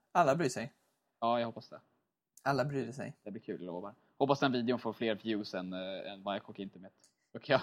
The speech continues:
Speaker 2: <laughs> då kan jag sova om nätterna.
Speaker 1: Eller hur? <laughs> Om du var vaken för evigt. Eh, <laughs> fan. Eh, jag tänkte säga det här om, eh, en annan intressant sak som hände nu.
Speaker 2: Nej.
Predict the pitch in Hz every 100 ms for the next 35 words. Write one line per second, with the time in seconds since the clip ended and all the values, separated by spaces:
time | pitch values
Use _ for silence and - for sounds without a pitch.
0 | - - 370 208 - 262 - 233 226 196
1 | 185 175 165 - - 214 - - _ _
2 | _ _ _ 160 160 156 156 147 147 180
3 | 165 160 160 160 - 165 147 156 156 160
4 | 156 - 151 151 151 156 _ _ 208 196
5 | - _ _ - 170 170 170 170 170 170
6 | - 170 - 233 - _ _ _ _ _
7 | _ - - - - _ _ _ 151 139
8 | 131 131 - _ - - 160 165 175 185
9 | 180 190 180 180 190 175 180 180 185 180
10 | 156 147 - - 156 151 151 151 147 151
11 | 147 147 139 - - 156 175 170 156 151
12 | 165 180 165 170 156 - 160 151 143 123
13 | 120 - _ _ _ _ _ _ _ _
14 | _ _ _ _ _ - 139 117 117